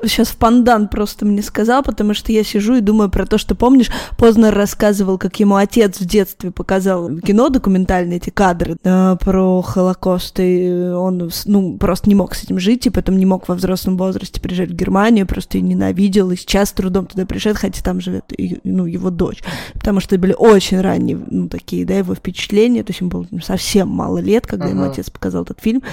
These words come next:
Speaker 1: и он с-, ну, он не мог спать ночами, и очень тяжело это воспринял. На самом деле,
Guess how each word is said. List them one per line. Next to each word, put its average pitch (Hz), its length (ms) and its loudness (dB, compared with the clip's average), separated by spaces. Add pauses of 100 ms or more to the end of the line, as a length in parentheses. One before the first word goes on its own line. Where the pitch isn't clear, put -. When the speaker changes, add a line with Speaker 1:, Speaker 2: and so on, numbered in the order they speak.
(240)
Speaker 1:
и 220 100 0
он 190 140 2
с-, - 160 -6
ну, 202 160 4
он 180 80 0
не 185 80 0
мог 180 160 -4
спать 180 240 -4
ночами, 196 520 -2
и - 280 -4
очень - 340 -6
тяжело 180 360 -4
это - 180 -12
воспринял. - 420 -8
На 190 100 -2
самом 220 220 2
деле, 202 240 2